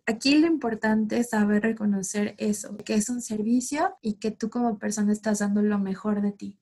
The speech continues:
En el momento en el que tú ves que hay algo que te exige muchísimo más de lo que tú puedes o quieres dar, es ahí cuando tienes que parar.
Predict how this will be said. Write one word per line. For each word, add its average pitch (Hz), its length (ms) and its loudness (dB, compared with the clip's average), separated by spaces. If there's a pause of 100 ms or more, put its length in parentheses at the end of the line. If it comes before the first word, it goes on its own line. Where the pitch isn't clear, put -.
(100)
En 233 140 0
el 247 80 2
momento 277 400 -2
en 370 80 -2
el 269 140 -4
que 220 100 -2
tú 226 220 0
ves 220 400 -2
que 220 320 -2
hay 214 380 0
algo 214 520 2
que - 160 -20
te - 140 -8
exige 226 400 -6
muchísimo 240 640 -4
más 214 220 0
de 208 60 0
lo 208 120 0
que 208 100 -14
tú - 340 -6
puedes 214 440 -2
o 214 120 -6
quieres 247 400 -2
dar, 208 360 -2
es 220 120 -4
ahí 220 140 2
cuando 214 220 0
tienes 208 240 0
que 208 100 -4
parar. 196 380 -2